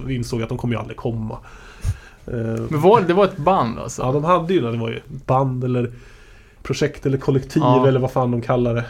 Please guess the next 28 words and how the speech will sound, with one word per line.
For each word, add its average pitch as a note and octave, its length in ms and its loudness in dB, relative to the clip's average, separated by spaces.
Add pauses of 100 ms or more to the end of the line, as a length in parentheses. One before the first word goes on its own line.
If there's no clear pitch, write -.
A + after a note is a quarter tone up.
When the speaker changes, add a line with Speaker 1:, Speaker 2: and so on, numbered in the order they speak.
(160)
Speaker 1:
Det C#3 180 -4
var, B2+ 120 -4
det C3+ 60 2
var C3+ 120 4
jävligt C3+ 380 4
flummigt. C3 680 0 (640)
<laughs> - 760 -14
Men C#3+ 120 4
det D#3 60 8
här D#3 180 8
var, C3+ 180 6
måste C3 260 2
ju A#2+ 40 4
ha A#2 60 2
varit A2+ 100 2
nittionio A2+ 600 -2
eller A2 100 -4
tvåtusen A#2 640 -4
eller A#2 100 -6
något A2+ 160 -10
sånt. A#2 200 -12
Så - 120 -6
det A#2+ 60 0
var A#2 100 0
ju A#2+ 300 0 (400)
extremt A2+ 440 -4
tidigt. A2+ 440 -4 (960)
Eh, A2 380 -6